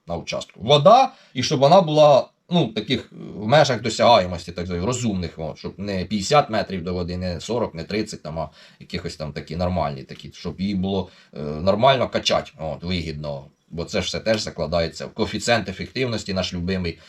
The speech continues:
теплового насоса. І тоді ви отримаєте, може, хто не в курсі, як у мене, от, наприклад, е, коп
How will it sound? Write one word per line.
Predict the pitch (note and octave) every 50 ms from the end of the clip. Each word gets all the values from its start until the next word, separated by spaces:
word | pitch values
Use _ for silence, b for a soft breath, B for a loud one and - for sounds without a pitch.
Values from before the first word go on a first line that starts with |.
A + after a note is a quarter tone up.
| b b
теплового | b E2 - F2+ F2+ F2+ F#2 F#2+ E2
насоса. | E2 - - - - - - -
І | - D#4 E4
тоді | C4+ F#3 D#3+ G3 G3
ви | F#3 E3+
отримаєте, | D3+ - E3 F3+ F3+ D#3+ D3+ C#3 A#2+ B2 B2
може, | C3 B2+ A#2+ A2
хто | G#2+ - B2
не | A#2+ A2+
в | A2 G#2
курсі, | E3 D#3+ F3+ D#3 - D3 B2 - B B B B B B
як | A2+ A2 -
у | B2
мене, | A#2 C#3 D3+ D#3+ D3+ B2+
от, | A#2 G#2+ -
наприклад, | A2+ - - A2+ G#2 - G#2+ F#2+ - b b b b
е, | - G2 G2 G2 F#2+
коп | - - D#3+ F3+ G3 G3